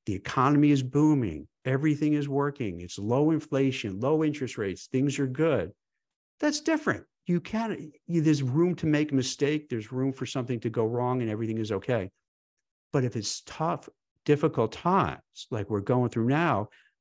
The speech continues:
uncertain times, challenging times, it's not, it's not as easy. If things go wrong,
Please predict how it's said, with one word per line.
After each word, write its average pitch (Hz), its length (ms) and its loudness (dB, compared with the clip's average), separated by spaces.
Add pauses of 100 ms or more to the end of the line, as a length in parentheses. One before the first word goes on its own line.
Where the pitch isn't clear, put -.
(120)
uncertain 156 500 -2
times, 98 400 -4
challenging 151 580 -2
times, 92 420 -6 (760)
it's 139 200 -4
not, 147 320 2 (260)
it's - 180 -6
not 147 220 2
as 135 180 4
easy. 160 460 2 (640)
If 131 120 -4
things 135 280 2
go 120 160 2
wrong, 120 500 0